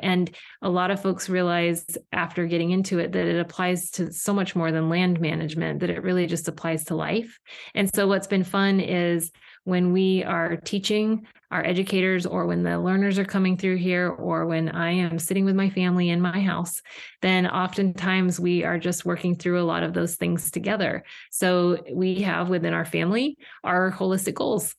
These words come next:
and our quality of life, um, basically, you know, statements, if you will. They're informal, but things that are important to us.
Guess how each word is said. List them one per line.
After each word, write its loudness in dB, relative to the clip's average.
and 6
our 2
quality 2
of 4
life, 0
um, 2
basically, 2
you 2
know, 2
statements, 0
if 0
you 2
will. 4
They're 2
informal, 2
but -2
things 2
that 2
are 2
important 0
to 2
us. 0